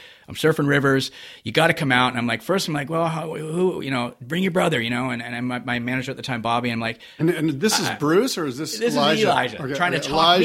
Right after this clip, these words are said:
Speaker 1: me
Speaker 2: Okay,
Speaker 1: into
Speaker 2: Elijah.
Speaker 1: coming out to meet Bruce, right?
Speaker 2: Okay, right.
Speaker 1: So the story goes, Bruce, who's American Wave Machine's president,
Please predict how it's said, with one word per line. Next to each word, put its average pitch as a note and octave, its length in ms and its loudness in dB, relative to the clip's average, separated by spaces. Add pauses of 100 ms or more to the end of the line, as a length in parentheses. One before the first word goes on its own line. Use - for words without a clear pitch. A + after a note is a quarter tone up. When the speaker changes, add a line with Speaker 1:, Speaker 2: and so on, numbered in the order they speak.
Speaker 1:
me F#3 160 2
Speaker 2:
Okay, C3 140 -2
Speaker 1:
into A#2 140 -2
Speaker 2:
Elijah. E3 200 2
Speaker 1:
coming F3 160 2
out E3+ 120 4
to E3 80 -4
meet D3 180 -4
Bruce, F#3+ 400 8
right? A#2+ 220 0
Speaker 2:
Okay, C3 80 -2
right. B2+ 420 -8
Speaker 1:
So E3+ 160 -4
the D#3+ 60 -6
story A#3+ 340 2
goes, F3 260 0
Bruce, F3+ 460 2 (100)
who's D3 320 -2
American C#3+ 340 -2
Wave C3+ 140 0
Machine's C3+ 280 -4
president, D3+ 560 -2